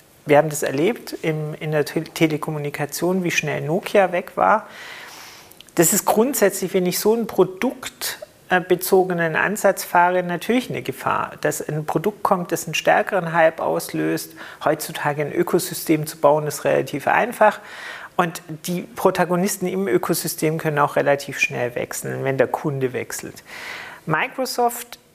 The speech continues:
hat, glaube ich, die Herausforderung,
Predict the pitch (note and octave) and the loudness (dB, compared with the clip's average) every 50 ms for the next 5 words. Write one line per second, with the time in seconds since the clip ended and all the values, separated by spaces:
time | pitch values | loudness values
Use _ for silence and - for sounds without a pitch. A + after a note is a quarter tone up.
0 | _ _ _ _ _ _ _ - - - - G3 A3 - - - - - _ _ | _ _ _ _ _ _ _ 0 2 4 4 2 2 -2 -6 -12 -12 -14 _ _
1 | - - - F#3+ F#3 F#3+ G3 G3 F#3+ F#3 - - - - - - _ _ _ _ | -8 0 4 6 6 6 6 4 0 -2 -4 -10 -16 -18 -20 -20 _ _ _ _
2 | - D#3+ - F3+ E3+ D3 E3+ D#3+ D3 C#3+ F3 A#3 B3+ - - - - G#3 G3 G3+ | -10 -4 0 0 2 2 2 4 6 6 6 4 2 -2 -6 0 4 6 8 8
3 | G3 G3+ G3+ G3 F#3+ F#3+ G3 G3 G3 G#3 G#3 | 8 6 4 2 4 4 4 4 4 2 -4